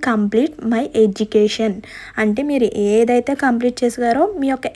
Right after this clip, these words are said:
ఎడ్యుకేషన్ క్వాలిఫికేషన్ అక్కడ పెట్టండి. అంటే, my education in, for suppose, టెన్త్, బీఎస్సీ, ఇంటర్, some అలా. I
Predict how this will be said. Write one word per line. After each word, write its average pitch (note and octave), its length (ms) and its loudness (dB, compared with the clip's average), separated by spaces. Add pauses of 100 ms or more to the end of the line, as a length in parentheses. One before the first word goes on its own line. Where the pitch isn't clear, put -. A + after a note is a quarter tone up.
ఎడ్యుకేషన్ A#3 540 -2
క్వాలిఫికేషన్ A3+ 600 0
అక్కడ D4 180 -4 (120)
పెట్టండి. G3+ 340 -2 (140)
అంటే, G#3 180 -2 (120)
my A#3+ 100 4 (120)
education A3 540 0 (120)
in, G4+ 80 0 (220)
for C#4+ 180 2
suppose, A#3+ 360 0 (100)
టెన్త్, G#3 420 0 (200)
బీఎస్సీ, G3+ 480 -2 (120)
ఇంటర్, G3+ 360 -4 (320)
some C4 220 0
అలా. G3 140 -4 (680)
I B3 60 8